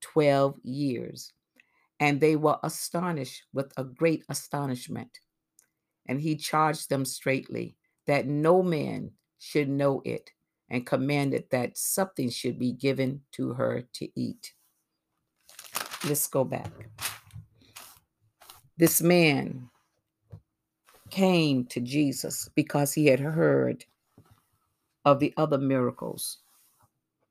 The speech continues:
And he wanted Jesus to come to his house because his daughter was so greatly ill. And about the same time, this woman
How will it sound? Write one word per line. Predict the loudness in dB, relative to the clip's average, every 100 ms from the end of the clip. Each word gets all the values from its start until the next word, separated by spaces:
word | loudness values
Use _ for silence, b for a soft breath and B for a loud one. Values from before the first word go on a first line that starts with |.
| _ _ _ _ _ _ _ _ _ _ _ _ _ _ _ _
And | 4 4 4 0
he | 0 0
wanted | 2 2 4 2 -2
Jesus | -2 -2 -2 -6
to |
come | -6 -2 -2 -2
to | -2 0
his | 0 -2
house | -4 -6 -6 -10 -16 -20 _ _ _ _
because | -4 0 2 2 0
his | -4 0
daughter | 4 4 4
was | 2 0
so | 0 2 0
greatly | 0 -2 -2 -4 -4 -4 -4
ill. | -2 0 -2 -6 -12 _ _ _ _ _ _ _
And | 0 2
about | 4 4 2
the | -2
same | 0 2 2 0
time, | -4 -4 -2 -2 -4 -4 -6 -10 _ _ _ _ _ _ _ _ 2
this | 2 2
woman | 0 0 2 0 -2 -6